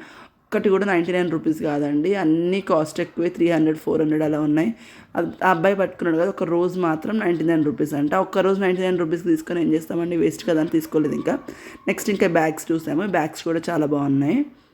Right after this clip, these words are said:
సెవెన్ ఫిఫ్టీ ఒక్కటి. పిల్లలు ఇంకా డంబుల్స్తోని, వాలీబాల్స్తోని ఎంజాయ్ చేస్తున్నారు అన్నీ చూస్తూ. ఫ్యామిలీ స్టార్ మూవీ మాత్రం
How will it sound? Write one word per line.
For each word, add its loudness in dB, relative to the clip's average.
సెవెన్ 2
ఫిఫ్టీ -4
ఒక్కటి. 0
పిల్లలు 4
ఇంకా 0
డంబుల్స్తోని, 0
వాలీబాల్స్తోని 0
ఎంజాయ్ 4
చేస్తున్నారు -4
అన్నీ 0
చూస్తూ. -2
ఫ్యామిలీ 2
స్టార్ 0
మూవీ 2
మాత్రం -2